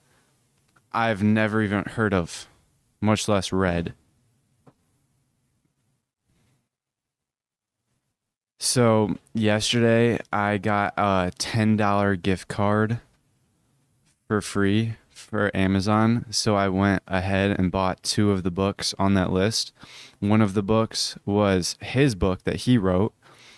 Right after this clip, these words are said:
and then another book was the number one book on the list. So his first book, the best book. So I'm not gonna read it.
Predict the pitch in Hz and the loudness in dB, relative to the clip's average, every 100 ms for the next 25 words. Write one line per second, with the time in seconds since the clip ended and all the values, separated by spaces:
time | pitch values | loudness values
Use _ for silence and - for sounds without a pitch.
0 | _ - 110 107 101 98 104 110 104 113 | _ -2 2 2 2 2 2 2 2 0
1 | - 107 90 107 98 101 104 104 92 95 | 2 2 2 0 2 2 2 2 2 2
2 | 95 87 92 92 - 101 90 90 90 85 | 2 2 0 -2 -4 -2 0 0 0 -2
3 | - - - 98 90 - - - - - | -4 -6 -2 0 0 -4 -20 -20 -20 -6
4 | 117 110 - - - 110 110 - 92 101 | 0 0 0 -4 -2 0 0 -6 -4 -2
5 | 85 - - _ _ _ _ _ _ _ | -4 -8 -18 _ _ _ _ _ _ _
6 | _ _ _ _ _ _ _ _ _ _ | _ _ _ _ _ _ _ _ _ _
7 | _ _ _ _ _ _ 98 95 98 - | _ _ _ _ _ _ -4 0 -2 -2
8 | 90 85 - - - _ _ _ _ _ | -2 -4 -4 -18 -20 _ _ _ _ _
9 | _ _ _ _ _ - - _ _ _ | _ _ _ _ _ -20 -20 _ _ _
10 | _ _ _ _ _ _ _ _ _ _ | _ _ _ _ _ _ _ _ _ _
11 | _ _ _ _ _ _ _ _ _ _ | _ _ _ _ _ _ _ _ _ _
12 | _ _ _ _ _ - - 113 110 104 | _ _ _ _ _ -10 -2 2 2 2
13 | 107 113 123 127 131 151 165 - _ _ | 2 2 4 4 4 4 2 0 _ _
14 | _ _ 139 143 120 127 123 104 107 | _ _ 2 2 4 4 6 4 0